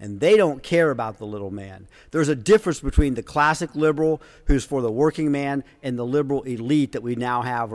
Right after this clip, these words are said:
running the country. And, and that's what, if they just lose a little bit of those classic liberals, the working class liberals, if they just lose a small part of that, yeah, it could be really bad for them.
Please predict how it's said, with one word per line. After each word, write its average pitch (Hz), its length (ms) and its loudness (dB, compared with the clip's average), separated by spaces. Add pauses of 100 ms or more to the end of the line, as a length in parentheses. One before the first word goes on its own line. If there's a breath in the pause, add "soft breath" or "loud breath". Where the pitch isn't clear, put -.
running 117 380 -6
the 104 60 -12
country. 104 600 -12 (340)
And, 156 240 0 (140)
and 147 180 0
that's 175 240 2
what, 156 160 -2
if 139 120 -6
they 180 120 2
just 214 220 -6
lose 170 560 2
a 147 100 -2
little 165 260 0
bit 151 220 0
of 131 160 -10
those 127 180 -4
classic 151 500 -2
liberals, 156 680 -2
the 117 80 -10
working 147 340 -4
class 160 420 -2 (260)
liberals, 160 520 -2 (500 soft breath)
if - 80 -6
they 170 120 2
just 202 160 -6
lose 170 260 2
a 131 60 -6
small 151 320 -2
part 156 240 2
of 131 80 -4
that, 117 380 -4
yeah, 127 200 -4
it 117 160 -10
could 120 140 -6
be 123 80 -2
really 120 300 -2
bad 110 340 -4
for 92 160 -14
them. 87 300 -14